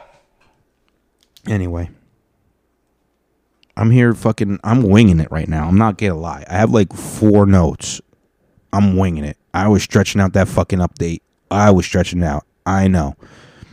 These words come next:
But I had to try to throw some shit in there that was important, like, like loving your family and that whole thing about Monsters, Inc. You gotta remember,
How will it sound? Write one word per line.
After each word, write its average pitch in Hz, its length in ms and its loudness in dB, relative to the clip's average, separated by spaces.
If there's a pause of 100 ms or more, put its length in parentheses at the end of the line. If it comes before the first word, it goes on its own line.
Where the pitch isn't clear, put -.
(160)
But 95 140 -2
I 95 40 0
had 101 160 0
to - 20 -10
try 95 120 0
to 92 60 0
throw 95 180 0
some 90 200 -4
shit 95 180 -2
in 92 100 0
there 90 120 -2
that 85 100 -4
was 85 120 -4
important, 87 480 -4
like, 80 160 -6 (200)
like 85 160 -6
loving 90 340 -2
your 87 100 -2
family 87 420 -2
and 85 100 -4
that 82 160 -6
whole 87 180 -2
thing 90 200 -4
about 85 220 -2
Monsters, 87 440 -4
Inc. 87 280 -6
You 85 60 -10
gotta 90 200 2
remember, 117 720 4